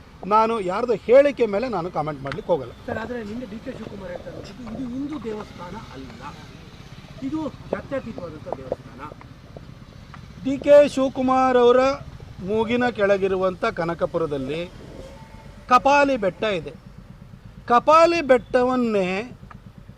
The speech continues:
Speaker 1: ಏಸು ಬೆಟ್ಟವಾಗಿ ಮಾಡಿದಂತಹ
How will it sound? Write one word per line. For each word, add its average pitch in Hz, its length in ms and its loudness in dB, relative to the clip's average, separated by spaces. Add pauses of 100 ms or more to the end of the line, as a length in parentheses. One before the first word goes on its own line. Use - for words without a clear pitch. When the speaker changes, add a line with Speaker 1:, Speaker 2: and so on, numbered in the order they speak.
(120)
Speaker 1:
ಏಸು 277 500 8
ಬೆಟ್ಟವಾಗಿ 262 680 6
ಮಾಡಿದಂತಹ 214 840 2